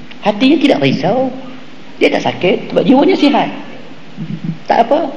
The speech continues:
tak berasa kurang, tak berasa dihina orang, tak apa. Terima. Sampai malaikat tu tafsir. Sampai malaikat yang nampak kejadian itu tak sampai hati malaikat pun. Akhir malaikat inilah yang telah naik menghadap Allah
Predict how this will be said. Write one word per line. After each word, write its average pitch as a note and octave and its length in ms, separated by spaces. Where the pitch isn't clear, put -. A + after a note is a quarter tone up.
tak - 160
berasa F#3 240
kurang, C#4 560
tak F#3+ 160
berasa F3 320
dihina E3+ 320
orang, C#3+ 320
tak - 160
apa. E4 240
Terima. C#3+ 320
Sampai A#3 320
malaikat A3+ 800
tu E3+ 80
tafsir. E3+ 320
Sampai G3+ 240
malaikat A#3 720
yang G#3+ 240
nampak A#3+ 480
kejadian G3+ 560
itu E3 240
tak - 240
sampai A3 240
hati A3 400
malaikat D#3+ 400
pun. A#2 160
Akhir - 240
malaikat G3+ 480
inilah G#3+ 560
yang E3+ 320
telah F3+ 240
naik F#3+ 400
menghadap D#3+ 400
Allah D3+ 320